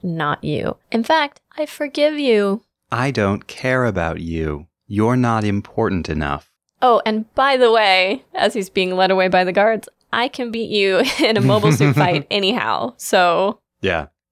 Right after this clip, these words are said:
Speaker 2: And this is, not only is this absolutely devastating, right? Not only has Camille figured out precisely, exactly where Jared's big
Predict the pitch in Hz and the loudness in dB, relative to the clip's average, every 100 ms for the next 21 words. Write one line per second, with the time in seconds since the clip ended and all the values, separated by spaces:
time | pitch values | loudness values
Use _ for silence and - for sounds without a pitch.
0 | - 113 110 143 143 127 110 - _ _ | -4 0 2 2 2 2 0 -6 _ _
1 | 120 127 160 170 151 127 - 120 117 104 | 0 2 2 0 2 0 2 0 0 -2
2 | 95 - - - 110 110 - 113 101 92 | -2 -2 -6 -4 -4 -4 -4 -2 0 0
3 | 85 87 85 82 87 78 76 - - _ | -2 -2 -4 -4 -4 -4 -4 -6 -10 _
4 | 90 85 85 - - 107 127 139 139 127 | -6 -4 -4 -8 -6 -4 -2 0 0 0
5 | 117 - 110 101 95 107 98 95 87 87 | -2 -2 -2 0 -2 -4 -2 -2 -2 -6
6 | _ - - 117 - 120 117 - 82 76 | _ -8 -4 -4 -2 -2 -2 -4 -6 -8
7 | - 120 110 104 95 107 113 113 - 95 | -8 -8 -6 -6 -4 -4 -4 -6 -8 -6
8 | 82 73 - 98 92 90 92 - 92 92 | -6 -8 -8 -4 0 -2 -2 -2 0 0
9 | 92 95 - - 101 98 104 | -2 -4 -8 -2 0 0 -2